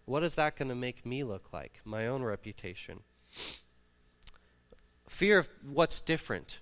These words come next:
I think, is a huge barrier to us being able to be present with people. And then also there's personal things too, like I feel like I'm not good enough sometimes. I don't have the words to say.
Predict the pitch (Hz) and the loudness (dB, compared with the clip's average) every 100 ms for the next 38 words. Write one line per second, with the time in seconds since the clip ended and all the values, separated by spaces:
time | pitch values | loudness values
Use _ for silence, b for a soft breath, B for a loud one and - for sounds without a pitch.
0 | - 123 160 143 123 110 - 247 214 - | -4 0 0 -2 -6 -8 0 2 2 0
1 | - 113 98 82 87 - b b b b | -2 -2 -2 -6 -10 -14 b b b b
2 | _ - 131 - 143 139 - 147 139 135 | _ -6 -4 4 4 4 -2 -2 0 0
3 | 131 120 - 113 113 - 120 107 110 110 | -2 -4 -8 -10 -10 -4 -4 -2 -8 -10
4 | 104 - 101 - 90 - _ _ _ _ | -12 -14 -18 -14 -14 -16 _ _ _ _
5 | b b b b b b b _ 180 208 | b b b b b b b _ 8 10
6 | 233 220 220 220 208 196 - 214 - 175 | 10 8 6 2 2 2 2 2 4 2
7 | 143 165 143 - 180 135 - - 180 - | 4 0 0 0 6 6 4 6 6 6
8 | 214 185 165 160 143 151 139 151 175 139 | 2 4 4 4 2 2 0 -2 -2 -4
9 | 101 - 107 98 101 95 - b b - | -4 -6 -10 -8 -10 -10 -12 b b 2
10 | 170 190 190 175 151 135 127 123 - 117 | 4 6 6 6 4 4 2 0 -4 -4
11 | - 110 143 | 0 0 0